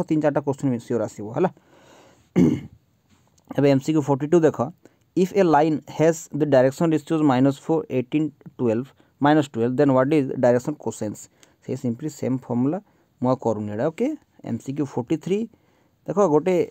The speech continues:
ଯଦି ଲାଇନ୍ ମେକ୍, ଅ, ଲାଇନ୍ ମେକ୍ସ ଆଙ୍ଗେଲ୍ ଫୋର୍ଟି ଫାଇଭ୍ ଡିଗ୍ରୀ, ୱାନ୍ ଫିଫ୍ଟି ଡିଗ୍ରୀ ଏବଂ ଥାର୍ଟି ଫାଇଭ୍ ଡିଗ୍ରୀ, ଉଁ, with, uh, ଏକ୍ସ, ୱାଇ and ଜେଡ୍ ଆକ୍ସିସ୍ respectively,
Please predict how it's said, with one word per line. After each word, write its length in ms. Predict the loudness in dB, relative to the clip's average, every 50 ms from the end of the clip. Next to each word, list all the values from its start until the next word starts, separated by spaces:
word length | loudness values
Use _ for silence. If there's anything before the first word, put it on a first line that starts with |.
| _ _ -2
ଯଦି 180 | 0 2 2 4
ଲାଇନ୍ 300 | 4 4 2 2 2 2
ମେକ୍, 220 | 2 0 0 -2 _
ଅ, 140 | -2 0 2 4 4 4 4 4 4 2 2 2 0 0 0 -2 -2 -2 -4 -4 -6 -6
ଲାଇନ୍ 320 | -2 0 2 2 2 2 0 -2 -6 _ _ _ _
ମେକ୍ସ 240 | -2 -2 -2 -2 -4 -2
ଆଙ୍ଗେଲ୍ 320 | 2 2 4 4 4 2 0 -2
ଫୋର୍ଟି 280 | -2 -4 -4 -2 -2
ଫାଇଭ୍ 200 | 0 0 0 2 2
ଡିଗ୍ରୀ, 240 | 2 0 2 2 2
ୱାନ୍ 220 | 2 2 0 0
ଫିଫ୍ଟି 280 | 0 -4 -4 -2 -2 0
ଡିଗ୍ରୀ 200 | 0 0 0 0
ଏବଂ 200 | -2 -2 -2 -2
ଥାର୍ଟି 240 | -2 -2 -2 -2 0
ଫାଇଭ୍ 200 | 2 2 2 4
ଡିଗ୍ରୀ, 260 | 4 4 4 2 0 -4 -6 _ _ _ _ _ _ _ _
ଉଁ, 320 | -4 0 0 2 2 0 0
with, 220 | 0 0 0 2 2
uh, 380 | 2 4 4 4 2 2 0 0
ଏକ୍ସ, 220 | -2 -2 -2 -4 -2 0
ୱାଇ 180 | 2 2 2 0 -4 -8 _
and 200 | 0 2 2 2
ଜେଡ୍ 220 | 2 2 2 2 2
ଆକ୍ସିସ୍ 240 | 0 -2 -2 -2 0
respectively, 640 | 0 0 0 _ -2 -2 0 0 0 0 0 -2